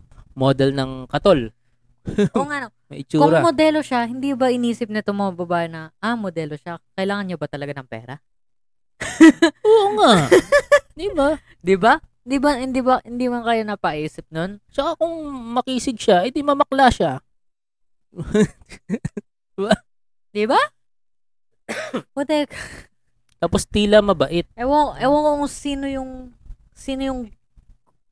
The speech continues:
Speaker 2: sino yung, ano eh, sino yung sisisihin ko dito, yung mga babae o yung lalaki? Kasi, oh, mali yung ginawa ng lalaki. Marami siyang, b-, ano, na, na
Speaker 1: Mm.
Speaker 2: babae siya. Kinuha na niya ng pera, tas biglang wala, biglang nawala.
Speaker 1: Mm.
Speaker 2: Ano, parang hit and run lang.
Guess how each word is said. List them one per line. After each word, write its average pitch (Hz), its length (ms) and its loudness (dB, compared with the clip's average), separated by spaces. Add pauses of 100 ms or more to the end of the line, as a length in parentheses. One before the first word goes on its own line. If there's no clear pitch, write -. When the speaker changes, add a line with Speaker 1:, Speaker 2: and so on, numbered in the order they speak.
(220)
Speaker 2:
sino - 320 -10
yung, 247 200 -6
ano 214 220 -6
eh, 196 220 -4
sino 220 220 -8
yung 226 140 -4
sisisihin 214 560 -6
ko 202 120 -4
dito, 190 240 -4
yung 233 140 0
mga 196 140 -4
babae 190 340 2
o 269 120 -2
yung 226 120 -6
lalaki? 196 400 -4
Kasi, 226 300 -4 (420)
oh, 339 220 4
mali 320 240 0
yung 311 80 -4
ginawa 302 240 0
ng 294 100 -4
lalaki. 285 460 -2 (460)
Marami 262 320 -6
siyang, 262 240 -6 (580)
b-, 196 320 -12
ano, 202 320 -4 (240)
na, 190 140 -14
na 208 120 -4
Speaker 1:
Mm. 208 220 -6
Speaker 2:
babae 208 320 2
siya. 160 320 -2 (420)
Kinuha 180 320 0
na 202 100 -2
niya 214 140 -4
ng 220 140 -4
pera, 233 320 0
tas - 220 -16
biglang 185 340 -4
wala, 202 380 -4
biglang 185 340 -6
nawala. 214 400 -2 (360)
Speaker 1:
Mm. 120 260 -14
Speaker 2:
Ano, 196 160 -6
parang 185 240 -2
hit 185 180 -4
and 214 160 -4
run 233 220 -2
lang. 165 200 -6